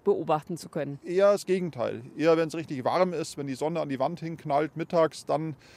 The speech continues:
Speaker 2: kann man diese Zebraspringspinnen momentan sehr schön
Speaker 1: Mhm.
Speaker 2: beobachten.
Speaker 1: Wenn jetzt jemand, der diese Sendung hört, sagen wir mal, keine Angst hat vor Spinnen und gerne da mehr wissen möchte, kann man denn da etwas tun auf seinem Balkon, um die irgendwie anzulocken oder um einfach bessere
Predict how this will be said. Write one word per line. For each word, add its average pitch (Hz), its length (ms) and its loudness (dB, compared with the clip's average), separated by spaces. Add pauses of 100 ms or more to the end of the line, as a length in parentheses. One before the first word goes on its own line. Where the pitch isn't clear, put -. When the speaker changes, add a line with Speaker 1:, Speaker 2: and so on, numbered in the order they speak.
(140)
Speaker 2:
kann 147 140 -4
man 147 100 0
diese 139 220 -8
Zebraspringspinnen 123 920 -2
momentan 117 420 -4
sehr 113 160 -4
schön - 160 -6
Speaker 1:
Mhm. - 60 -8
Speaker 2:
beobachten. 110 540 -4 (360)
Speaker 1:
Wenn 240 160 2
jetzt 277 160 2
jemand, 254 320 0
der 247 80 4
diese 226 280 -4
Sendung 269 380 0
hört, 254 300 0 (340)
sagen 226 200 0
wir - 20 2
mal, 208 140 2
keine 285 520 4
Angst 190 360 -4
hat 175 100 0
vor 156 160 -4
Spinnen 160 400 -6
und 196 140 -4
gerne 220 240 2
da 220 180 4
mehr 220 360 2
wissen 214 340 0
möchte, 165 300 -4
kann 214 180 -4
man 277 160 0
denn 262 240 0
da 240 100 0
etwas - 340 -4
tun 302 380 0 (320)
auf - 140 -4
seinem 196 240 -2
Balkon, 214 500 0
um 202 140 -2
die 196 100 -4
irgendwie 170 340 -6
anzulocken 262 920 -2
oder 190 400 -2
um 202 220 -2
einfach 185 280 -4
bessere 214 400 -4